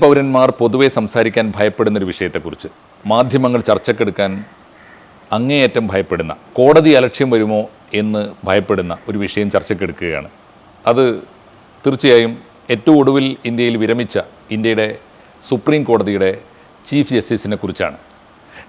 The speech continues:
ഡി വൈ ചന്ദ്രചൂഡ്, അദ്ദേഹത്തിൻ്റെ അച്ഛൻ്റെ പാരമ്പര്യത്തെ തുടർത്ത്, ഏഹ്, തുടർന്ന് അതേ വഴിയിൽ ജഡ്ജായി വന്നയാളാണ്. അദ്ദേഹത്തിൻ്റെ സ്വന്തം നാട്ടിലെ ബോംബെ ഹൈക്കോടതിയിലെ ജഡ്ജായിട്ടാണ് അദ്ദേഹം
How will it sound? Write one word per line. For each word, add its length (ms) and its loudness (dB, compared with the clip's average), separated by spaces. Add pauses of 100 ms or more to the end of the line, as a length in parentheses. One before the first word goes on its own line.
ഡി 180 6
വൈ 80 8 (140)
ചന്ദ്രചൂഡ്, 460 0 (200)
അദ്ദേഹത്തിൻ്റെ 460 2 (180)
അച്ഛൻ്റെ 380 0
പാരമ്പര്യത്തെ 1000 0 (120)
തുടർത്ത്, 300 -6 (180)
ഏഹ്, 140 0 (140)
തുടർന്ന് 380 0 (260)
അതേ 240 4
വഴിയിൽ 280 0 (1500)
ജഡ്ജായി 480 6
വന്നയാളാണ്. 480 0 (1080)
അദ്ദേഹത്തിൻ്റെ 420 2 (200)
സ്വന്തം 320 2
നാട്ടിലെ 320 -4 (100)
ബോംബെ 320 4 (240)
ഹൈക്കോടതിയിലെ 600 0
ജഡ്ജായിട്ടാണ് 580 2
അദ്ദേഹം 280 -6